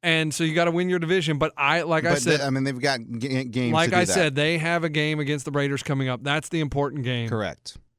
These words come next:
Speaker 1: And so, I don't know. I wouldn't play him because
Speaker 2: Right, and I think everyone agrees that, and Andy Reid would be stupid to play him.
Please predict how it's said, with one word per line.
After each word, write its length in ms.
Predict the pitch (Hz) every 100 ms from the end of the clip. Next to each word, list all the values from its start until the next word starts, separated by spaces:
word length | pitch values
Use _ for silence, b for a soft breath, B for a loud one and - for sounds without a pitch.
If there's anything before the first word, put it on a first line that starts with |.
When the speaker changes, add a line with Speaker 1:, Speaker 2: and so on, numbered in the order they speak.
| _ _ _ _ _
Speaker 1:
And 280 | 151 139 131
so, 520 | - 147 139 135 131 -
I 120 | 151
don't 140 | 147
know. 160 | 131 123
I 200 | 147 180
wouldn't 260 | 185 180 170
play 240 | 165 170
him 140 | 170 160
because 380 | 143 147 143
Speaker 2:
Right, 220 | 175 151 -
and 180 | 139 147
I 60 | 160
think 240 | 190 175
everyone 420 | 175 196 185 160
agrees 300 | 127 107 104
that, 140 | 110 135
and 80 | 139
Andy 280 | 139 151 151
Reid 180 | 156
would 140 | 160 147
be 60 | 147
stupid 300 | - 165 156
to 40 |
play 200 | 143 208
him. 140 | 254